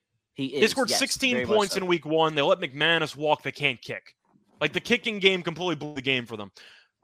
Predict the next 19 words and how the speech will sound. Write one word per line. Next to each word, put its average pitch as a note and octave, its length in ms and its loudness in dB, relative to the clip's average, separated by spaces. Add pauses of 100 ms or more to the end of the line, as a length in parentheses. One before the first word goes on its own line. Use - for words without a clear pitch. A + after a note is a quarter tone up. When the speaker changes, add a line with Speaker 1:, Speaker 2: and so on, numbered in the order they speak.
(100)
Speaker 2:
I G#3+ 80 8
think C#4 220 0
Denver's G3 380 4
offense F3 680 0 (140)
from E3+ 180 -4
week D#3+ 220 0
one C#3+ 380 0
wasn't D#3 280 2
as C#3 100 -4
bad C#3 340 4
as C3+ 100 0
the B2+ 100 -10
point C3+ 300 -10
total C3+ 240 -6
suggests, A#2 760 -4
but B2+ 120 -4
they C3+ 80 2
weren't C#3+ 400 -4
great. A#2 420 -2